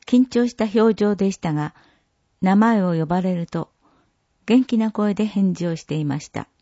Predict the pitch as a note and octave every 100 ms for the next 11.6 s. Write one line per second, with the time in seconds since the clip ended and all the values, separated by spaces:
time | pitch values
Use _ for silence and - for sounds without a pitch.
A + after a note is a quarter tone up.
0 | _ _ _ _ _ _ _ _ _ _
1 | _ _ _ _ - A3 G3 F#3 _ _
2 | _ - C4+ C4+ C4 - A#3 A#3+ A#3 G#3+
3 | G3+ G3 D#3+ C#3 - _ _ _ _ _
4 | _ _ - B3+ C4+ G3+ A3+ A#3 G#3+ A3
5 | B3 B3 G3+ E3+ F#3 F3 F#3+ F#3+ F3 -
6 | E3 D#3 - _ _ A3 A#3+ A#3+ - A#3
7 | G#3 G#3 G3+ G3 G#3+ A3 F3+ - D#3 D3
8 | - - - F#3+ F3+ D#3 - D3 D#3 -
9 | - - _ _ _ _ _ _ _ _
10 | _ _ _ _ _ _ _ _ _ _
11 | _ - A3 G3+ B3 A3